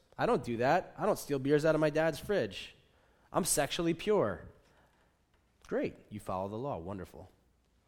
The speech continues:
But what's really going on? What's at your root? What is really happening there? Why are you following the law that way? Is it because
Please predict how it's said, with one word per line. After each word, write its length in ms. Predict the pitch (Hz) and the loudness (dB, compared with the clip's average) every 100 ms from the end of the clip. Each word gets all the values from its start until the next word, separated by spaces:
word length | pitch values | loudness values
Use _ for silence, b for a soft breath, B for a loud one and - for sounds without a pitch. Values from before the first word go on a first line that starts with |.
| _ _ _ _ _ _ | _ _ _ _ _ _
But 80 | 143 | -4
what's 220 | 190 - | -4 -4
really 420 | 120 139 143 101 | -6 -4 -4 -4
going 380 | 85 82 80 80 | -8 -8 -8 -10
on? 220 | 82 - - - _ - | -14 -16 -20 -20 _ -10
What's 220 | 131 120 - - | -8 -8 -12 -2
at 220 | 120 127 - 113 | 0 0 -6 -10
your 400 | 107 110 107 - | -6 -4 -6 -8
root? 560 | 104 92 107 98 - - - _ _ _ _ _ _ | -14 -10 -8 -8 -10 -20 -20 _ _ _ _ _ _
What 160 | 120 131 | -8 -6
is 120 | 117 | -4
really 360 | 107 117 123 104 | -6 -4 -4 -4
happening 500 | 95 104 95 87 82 | -4 -6 -6 -12 -12
there? 300 | 82 82 - _ _ _ _ _ | -14 -16 -20 _ _ _ _ _
Why 300 | 90 107 131 | -4 -2 -2
are 60 | 107 | -2
you 180 | 95 92 - | -4 -8 -6
following 400 | 98 87 87 85 | -4 -2 -4 -8
the 80 | 82 | -8
law 240 | 82 80 | -8 -8
that 240 | 80 80 82 | -8 -12 -12
way? 220 | 82 85 | -12 -10
Is 180 | 87 101 | -10 -10
it 140 | 87 | -12
because 680 | 95 - 110 101 101 - | -14 -12 -8 -8 -8 -10